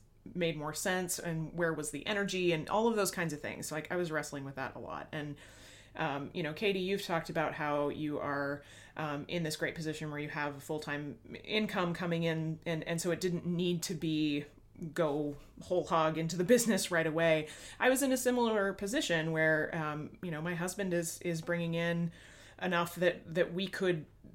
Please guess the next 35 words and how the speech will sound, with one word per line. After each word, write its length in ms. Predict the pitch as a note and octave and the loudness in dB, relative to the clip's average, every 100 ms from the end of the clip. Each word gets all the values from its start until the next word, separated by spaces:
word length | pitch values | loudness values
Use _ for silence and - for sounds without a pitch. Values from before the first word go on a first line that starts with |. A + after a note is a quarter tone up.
| - | -10
weather 520 | E3 F3+ G3+ D#3 F3 C4 | 2 4 6 6 4 2
some, 600 | - E3 E3 D#3+ D#3+ - E3+ | 2 2 2 2 0 -2 -4
uh, 380 | D3+ D3+ D3+ - | -2 0 -2 -2
you 100 | - | -2
know, 100 | D#3+ | -4
some 220 | D3 E3+ | -2 -2
downswing 640 | E3+ D#3 D#3+ E3 - E3 D#3+ | 0 2 2 0 0 -2 0
on 100 | D#3+ | -2
income 360 | D#3+ D#3+ E3 | -2 -2 -2
on 100 | D#3 | -2
my 160 | D#3+ G#3 | 0 0
side. 340 | G#3+ - - | 0 -4 -4
So 180 | - E3 - | 0 0 2
I, 140 | F#3 - | 0 0
I 80 | F#3+ | -2
could 180 | F3+ | -2
take 260 | F3 A3 G#3+ | -2 -4 -2
that 140 | B3 - | -2 -2
time 200 | B3+ C4+ | -2 -2
and 100 | C#4 | -2
space, 320 | C#4 C#4+ - | 0 -2 0
which 240 | D#3 - - | -4 -4 -4
I 80 | D#3 | -4
am 180 | D3+ - - - | -4 -8 -18 -6
incredibly 640 | F4 - G#4+ D#4+ E3+ D3 - | -6 0 2 4 2 -2 -4
blessed 420 | D3 C3 C3 - | -8 -6 -4 -6
and 100 | D3 | -8
privileged 340 | C#3+ C3+ C#3 | -8 -8 -8
to 40 | - | -6
be 60 | |
able 160 | D3 C#3+ | -6 -6
to 40 | |
do 160 | D3 C4+ | -2 2
that. 200 | C#3+ - - - - - - | 2 0 -6 -18 -18 -16 4
But 280 | F3+ E3 | 6 6